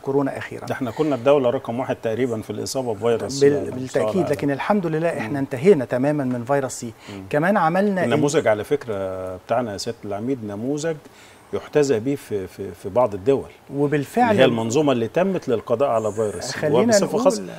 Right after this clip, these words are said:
Speaker 2: لا يا فندم، ده إنجازاتنا كمان مش في مصر، ده امتدت لأفريقيا.
Speaker 1: بالتأكيد.
Speaker 2: بالنسبة لموضوع فيروس
Speaker 1: والدول
Speaker 2: سي كمان.
Speaker 1: العربية
Speaker 2: آه،
Speaker 1: كمان.
Speaker 2: بالظبط.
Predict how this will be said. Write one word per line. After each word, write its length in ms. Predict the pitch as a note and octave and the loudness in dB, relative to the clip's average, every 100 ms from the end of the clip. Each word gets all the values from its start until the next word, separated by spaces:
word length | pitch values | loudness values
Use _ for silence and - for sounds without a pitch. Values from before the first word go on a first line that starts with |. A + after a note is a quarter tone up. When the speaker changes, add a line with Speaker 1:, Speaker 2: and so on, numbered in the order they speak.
| E3 - - | -14 -18 -2
Speaker 2:
لا 80 | B2+ | 2
يا 40 | |
فندم، 320 | C#3 G3+ F#3+ | 6 6 6
ده 120 | D#3 D3+ | 4 4
إنجازاتنا 480 | C#3 D3 E3 F#3 D3+ | 4 2 0 -2 -4
كمان 280 | C#3 C#3 | -2 -2
مش 160 | D#3 B2+ | -2 -6
في 120 | - | -8
مصر، 360 | G#2+ A#2+ - G#2+ | -6 -6 -6 -4
ده 100 | A2 | -6
امتدت 400 | G2+ C#3 C3+ A#2+ | -2 -2 0 -4
لأفريقيا. 440 | A2 G2 A2 - - - | -6 -6 -8 -8 -14 -12
Speaker 1:
بالتأكيد. 520 | C3 C3+ B2+ - C3 | -2 0 0 2 2
Speaker 2:
بالنسبة 400 | A2 B2 C#3+ C3 | 4 4 4 2
لموضوع 360 | A#2 A2+ A2+ C3+ | 2 0 2 4
فيروس 120 | C#3+ | 6
Speaker 1:
والدول 200 | A#2 G3 | 8 10
Speaker 2:
سي 60 | G#3+ | 10
كمان. 120 | F#3 | 10
Speaker 1:
العربية 480 | D#3+ D3+ D#3+ F3+ E3 | 10 8 8 2 0
Speaker 2:
آه، 20 | |
Speaker 1:
كمان. 240 | D3+ D3 | 0 0
Speaker 2:
بالظبط. 300 | C3 A#2+ D#3 | -2 -2 -4